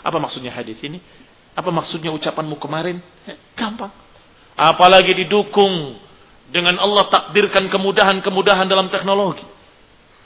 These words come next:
Gampang. Bisa telepon, bisa S M S. Dan para ulama membuka kesempatan untuk bertanya, apakah lewat S M S ataupun lewat telepon. Alhamdulillah. Bahkan sebagian mereka, ya, punya grup-grup.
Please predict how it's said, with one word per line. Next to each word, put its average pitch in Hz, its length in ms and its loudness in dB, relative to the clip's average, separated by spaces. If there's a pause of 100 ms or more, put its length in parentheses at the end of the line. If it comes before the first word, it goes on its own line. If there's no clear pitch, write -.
(140)
Gampang. 170 580 -10 (340)
Bisa 156 240 -6
telepon, 156 400 -10
bisa 139 240 -12
S - 200 -12
M - 120 -14
S. - 200 -12 (360)
Dan 175 80 0
para 170 280 0
ulama 175 520 -4
membuka 165 560 -4 (1300)
kesempatan 175 480 -4
untuk 156 160 -8
bertanya, 165 400 -6 (240)
apakah 170 320 -4
lewat 160 320 -4
S 147 120 -12
M 160 120 -8
S 151 80 -6
ataupun 147 280 -8
lewat 143 200 -4
telepon. - 400 -14
Alhamdulillah. 147 640 -10 (400)
Bahkan 160 320 0
sebagian 160 240 -2
mereka, 170 560 -4 (400)
ya, 151 160 -18 (240)
punya 190 560 -2 (480)
grup-grup. 185 640 0